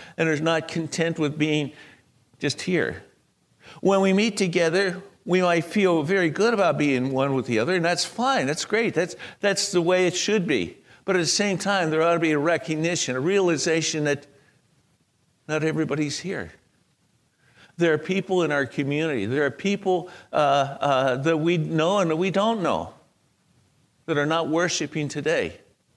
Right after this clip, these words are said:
And there are people in the regions beyond, those that are far away, that, that aren't in a relationship with the Lord Jesus Christ. There are people actually who don't know the Lord Jesus Christ,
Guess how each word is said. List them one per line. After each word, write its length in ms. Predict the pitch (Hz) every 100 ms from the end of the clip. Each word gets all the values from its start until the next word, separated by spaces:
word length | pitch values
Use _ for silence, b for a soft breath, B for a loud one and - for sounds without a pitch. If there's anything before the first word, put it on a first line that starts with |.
| _ _ _ B B B
And 100 | 202
there 80 | 196
are 60 |
people 400 | 196 233 233 202
in 60 | 190
the 80 | 175
regions 720 | 175 214 233 240 202 214 180
beyond, 340 | 196 190 156
those 200 | 175 214
that 100 | 202
are 80 | 190
far 300 | 185 202 196
away, 360 | 185 202 190 123
that, 220 | 156 147 B B
that 120 | 202
aren't 300 | 185 185 175 - - _ _ _ _ _ _ _ _ _ _ _ _ _ _ _ _ _
in 100 | 180
a 40 | 170
relationship 640 | 160 160 175 165 - 165
with 100 | 151
the 140 | 151 147
Lord 220 | 151 151
Jesus 320 | 160 143 135
Christ. 320 | - 220 170
There 80 | 247
are 60 | 233
people 340 | 247 202 170
actually 400 | 170 180 - 156
who 60 | 143
don't 240 | 160 151
know 160 | 160 160
the 100 | 131
Lord 240 | 131 123
Jesus 320 | 123 113 104
Christ, 380 | - 107 80 -